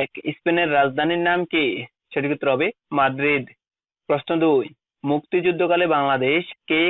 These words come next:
কয়টি সেক্টরে ভাগ করা হয়? এখানে সঠিক উত্তর হবে এগারোটি। প্রশ্ন তিন, কুয়েতের মুদ্রার নাম কি? সঠিক উত্তর হবে লিরা।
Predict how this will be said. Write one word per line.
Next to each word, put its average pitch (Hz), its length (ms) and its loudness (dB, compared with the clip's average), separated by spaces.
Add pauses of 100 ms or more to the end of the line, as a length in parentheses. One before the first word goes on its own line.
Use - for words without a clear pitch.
(180)
কয়টি 143 440 2 (100)
সেক্টরে 175 400 -2
ভাগ 165 180 2
করা 175 220 2
হয়? 151 220 4 (360)
এখানে 156 220 0
সঠিক 160 200 0
উত্তর 156 180 0
হবে 147 140 0 (400)
এগারোটি। 139 560 0 (680)
প্রশ্ন 143 200 0 (140)
তিন, 147 220 2 (280)
কুয়েতের 165 400 0
মুদ্রার 135 460 0
নাম 143 120 2 (140)
কি? 151 140 2 (480)
সঠিক 143 200 0
উত্তর 135 200 -2
হবে 151 120 0 (360)
লিরা। 139 360 4